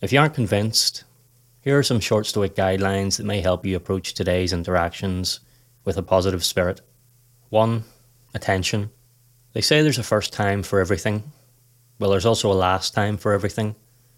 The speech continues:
Every time you interact with a loved one could, for whatever reason, be the last time. Be attentive and present when you're spending time with others.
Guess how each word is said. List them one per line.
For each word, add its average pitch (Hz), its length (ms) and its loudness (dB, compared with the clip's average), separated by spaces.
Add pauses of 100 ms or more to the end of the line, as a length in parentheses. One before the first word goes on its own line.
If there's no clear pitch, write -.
(460)
Every 92 160 -2
time 98 360 0
you 98 80 0
interact 95 440 0
with 98 140 -6
a 95 40 0
loved 92 260 2
one 101 320 2 (420)
could, 104 360 0 (320)
for 101 160 2
whatever 98 300 4
reason, 95 460 0 (420)
be 101 140 0
the 98 120 2
last 90 300 0
time. 95 360 -2 (960)
Be 120 120 6
attentive 107 480 2
and 92 140 0
present 98 480 2
when 95 100 -2
you're 92 100 -4
spending 98 360 -2
time 95 400 -2
with 87 120 -4
others. 95 500 -2